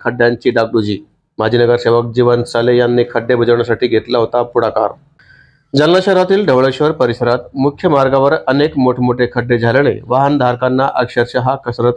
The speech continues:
करावी लागत होती. पावसाळ्याचे दिवस असल्याने पाण्यामुळे खड्ड्यांचा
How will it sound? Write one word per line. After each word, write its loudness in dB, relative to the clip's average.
करावी 2
लागत 0
होती. -6
पावसाळ्याचे 2
दिवस 2
असल्याने 0
पाण्यामुळे 2
खड्ड्यांचा 0